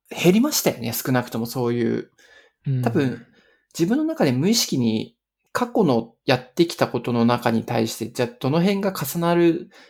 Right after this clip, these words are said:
Speaker 1: 共通点なのかなを勝手に考えて、
Speaker 2: うん。
Speaker 1: なんか結構重なってそうだったら、まあ、じゃあいいかなってなってるかもしれないですね。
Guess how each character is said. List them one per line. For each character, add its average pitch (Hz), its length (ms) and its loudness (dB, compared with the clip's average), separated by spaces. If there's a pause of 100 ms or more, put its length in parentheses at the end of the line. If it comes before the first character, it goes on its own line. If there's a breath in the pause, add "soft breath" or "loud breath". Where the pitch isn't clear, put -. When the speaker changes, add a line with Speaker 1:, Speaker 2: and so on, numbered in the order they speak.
(120 loud breath)
Speaker 1:
共 170 200 4
通 175 220 0
点 113 140 -2
な 113 100 0
の 110 100 -4
か 117 120 -4
な 113 160 0
を 113 120 -2 (640)
勝 - 200 -6
手 160 80 2
に 156 80 -2
考 151 240 -2
え 131 140 4
て、 110 420 -4 (380 soft breath)
Speaker 2:
う 160 60 2
ん。 123 220 -2 (340)
Speaker 1:
な 131 80 -2
ん - 40 -6
か - 40 -20
結 254 240 -4
構 135 100 -2
重 123 260 -4
な 147 120 -2
っ 147 80 -16
て 160 80 -4
そ 156 140 0
う - 20 4
だ 123 80 4
っ - 80 -10
た - 80 -6
ら、 - 320 -4 (280)
ま 131 180 0
あ、 135 60 0
じ 147 100 0
ゃ 139 60 6
あ - 20 2
い 131 80 2
い 135 80 -2
か 123 140 2
な 113 100 6
っ 117 140 -8
て 110 100 -8
な 120 100 0
っ - 100 -8
て 110 80 2
る 113 80 -2
か 110 80 -6
も 107 100 -6
し - 140 -10
れ 107 60 -10
な 95 60 -14
い - 40 -18
で - 40 -14
す - 140 -8
ね。 113 240 -8